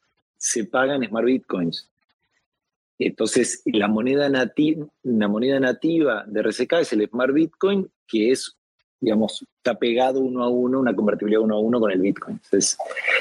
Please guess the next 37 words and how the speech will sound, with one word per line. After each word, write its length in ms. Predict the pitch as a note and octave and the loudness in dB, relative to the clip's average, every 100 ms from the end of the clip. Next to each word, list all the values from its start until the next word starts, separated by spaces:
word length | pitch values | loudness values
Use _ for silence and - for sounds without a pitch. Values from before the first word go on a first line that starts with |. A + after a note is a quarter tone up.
| - _ | -2 _
eh, 380 | A#2+ G2+ G2 G#2+ - | -2 0 0 -2 -2
pero 240 | G#2+ G#2+ | -2 0
todo 400 | C#3+ E3 E3+ D#3+ | 0 2 0 -2
desde 220 | C#3+ A#2 | -4 -2
el 40 | A2 | 0
punto 220 | D3 C#3+ | 0 0
de 60 | C#3+ | 0
vista 200 | C#3+ C3 | 0 0
de 100 | A2+ | 0
la 140 | G#2+ | -2
programación 800 | A#2 G#2+ G#2 G#2+ - - D#3+ E3 | 0 0 0 -4 -4 -2 0 2
del 140 | C3+ | 0
smart 240 | A#2 B2 G#2 | 0 -2 0
contract, 640 | C#3 C3+ A#2 A#2 G#2+ G2 _ _ | 0 0 0 0 0 -2 _ _
el 200 | C3 C3 | -2 0
uso 320 | C#3 C#3 C3+ | 0 0 -2
de 140 | A2 A2+ | 0 0
gas, 360 | A#2+ A2+ - - - - _ | 0 -2 -8 -14 -12 -12 _
y 80 | - | -4
la 100 | A2 | -2
otra 160 | A#2+ B2+ | 2 2
gran 160 | B2+ C3 | 2 0
diferencia 480 | A#2+ C3 C3+ F3 | 0 0 0 -2
es 60 | E3+ - | -4 -2
que, 320 | A#2 B2+ - _ _ - | 0 0 -4 _ _ -2
en, 240 | - G3+ - | 0 0 -2
en 100 | F#3+ | -2
términos 340 | G#3+ - G#2+ - | 0 0 0 0
prácticos, 540 | A#2 G#2+ B2 A#2 - | -2 0 -2 -2 0
una 100 | G2 | 0
transacción 720 | G#2 G2 F#2 - G3+ C#3+ - - - _ | 0 0 -2 0 2 2 0 -2 -20 _
de 120 | - G2 | -2 0
R 140 | G2+ | 0
C 140 | - | -2
K 140 | - G#2+ | -2 0
hoy 160 | A2 | 2
vale, 400 | F#2+ G2 G2+ F2+ | 0 0 0 -2